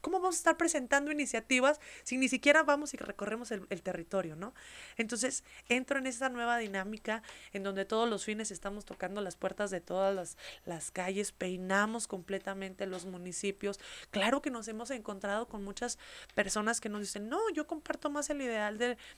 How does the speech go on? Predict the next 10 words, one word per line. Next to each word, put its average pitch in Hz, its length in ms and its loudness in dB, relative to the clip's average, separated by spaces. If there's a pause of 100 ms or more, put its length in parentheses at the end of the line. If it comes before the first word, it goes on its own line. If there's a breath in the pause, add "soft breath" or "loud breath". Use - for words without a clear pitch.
(100 loud breath)
del 196 220 -2
pan, 240 400 2
del 185 160 -2
pri, 254 400 2 (680)
del 190 180 0
P - 140 0
R 226 180 4
D", 226 180 4
y 262 120 2
totalmente 240 760 2